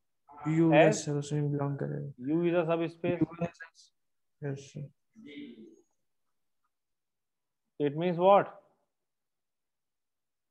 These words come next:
Speaker 2: कि alpha x जो है वो कहाँ जा रहा है? Where it is going to?
Speaker 1: टीयू में जा रहा है।
Speaker 2: है ना? क्योंकि ये जो आपके यू के चला गया ना, ये यू में होगा पूरा। तो it means X plus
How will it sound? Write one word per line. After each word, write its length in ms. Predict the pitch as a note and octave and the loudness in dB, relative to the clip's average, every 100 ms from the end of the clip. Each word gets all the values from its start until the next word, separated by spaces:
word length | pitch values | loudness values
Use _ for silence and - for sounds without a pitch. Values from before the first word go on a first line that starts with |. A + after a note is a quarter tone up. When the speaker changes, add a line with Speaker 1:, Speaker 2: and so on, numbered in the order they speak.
| _ _ _ _ _ _ _ _ _ D3 | _ _ _ _ _ _ _ _ _ 0
Speaker 2:
कि 40 | |
alpha 360 | C#3 C#3 C#3+ D#3 | 2 2 6 6
x 160 | D#3 D3+ | 6 2
जो 100 | D3 | 2
है 80 | D#3+ | 2
वो 100 | E3+ | 2
कहाँ 260 | E3+ D#3+ E3 | 2 2 4
जा 140 | E3+ | 4
रहा 200 | F3+ F#3 | 6 4
है? 120 | F3 G#2+ - _ _ _ _ | 4 -2 -10 _ _ _ _
Where 200 | C3 D3+ E3 | -2 0 2
it 60 | F3 | -2
is 60 | D#3 | -2
going 260 | F3 F3+ E3 | -2 -2 0
to? 80 | F3+ A#2+ - _ _ _ - _ - - | 0 -2 -10 _ _ _ -20 _ -20 -2
Speaker 1:
टीयू 360 | D#3 D#3+ D#3+ D#3 | 4 6 6 4
में 120 | D3 | 2
जा 160 | C#3 C3 | 2 0
रहा 140 | B2 | -2
है। 120 | C3 | -4
Speaker 2:
है 60 | - | -6
ना? 120 | F3 D3 - | -4 -4 -6
क्योंकि 200 | C3 C#3+ C3+ | -4 2 2
ये 80 | C3+ - | 2 -2
जो 100 | A#2+ | 0
आपके 240 | A#2+ A#2 C#3+ | 0 0 -4
यू 200 | C3 D#3 | -2 -2
के 60 | D#3 | -2
चला 180 | C#3 A#2+ | 0 -2
गया 120 | D3+ | -2
ना, 60 | |
ये 180 | F#3+ D#3 | -2 -2
यू 200 | D3 D3+ | 0 0
में 100 | E3+ | 2
होगा 180 | D3 C3 C3 | 2 2 0
पूरा। 200 | A#2+ A2 | -6 -10
तो 1000 | _ _ _ _ _ _ _ _ - C3+ | _ _ _ _ _ _ _ _ -6 -6
it 80 | C3 | -2
means 160 | D#3+ F3+ - _ _ _ _ _ _ _ _ - | -4 -4 -8 _ _ _ _ _ _ _ _ 0
X 240 | C#3+ C#3 - | 0 0 2
plus 160 | C#3+ | 2